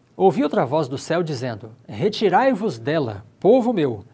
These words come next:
para não serdes cúmplices em seus pecados e para não participardes dos seus flagelos.'" Então, imediatamente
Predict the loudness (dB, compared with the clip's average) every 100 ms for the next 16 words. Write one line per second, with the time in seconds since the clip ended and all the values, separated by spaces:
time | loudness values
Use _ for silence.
0 | _ _ _ -4 -2 0 -2 -2 0 0
1 | 0 -6 -8 -4 -4 -2 -6 -4 -6 -4
2 | -6 -2 -2 -2 -4 -2 -2 -2 -6 -14
3 | -16 -8 -6 -4 -4 -4 -6 -10 _ _
4 | _ _ _ _ _ -2 -2 -4 -10 -6
5 | -4 -4 -4 -14 -16 -20 _ -2 -2 0
6 | -6 -6 -10 -6 -6 -6 -10 -16 -20 -20
7 | _ _ _ _ _ _ _ _ _ _
8 | _ _ -20 _ -14 -6 -2 0 2 2
9 | 0 -4 -6 -8